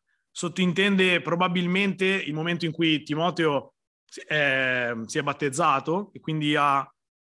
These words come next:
eh, confessato pubblicamente la salvezza in Cristo, Cristo che lo ha salvato,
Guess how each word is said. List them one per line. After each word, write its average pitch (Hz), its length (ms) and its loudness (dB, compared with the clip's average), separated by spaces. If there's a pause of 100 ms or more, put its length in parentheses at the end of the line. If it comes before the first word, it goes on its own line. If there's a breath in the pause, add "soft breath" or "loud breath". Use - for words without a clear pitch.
eh, 117 540 -6 (280)
confessato 160 1120 0
pubblicamente 165 1000 -2 (920)
la - 100 -10
salvezza 143 420 -6
in 170 80 -2
Cristo, 165 760 -2 (220)
Cristo 151 300 -6
che 160 80 -2
lo 165 80 0
ha 151 40 -2
salvato, 156 840 -2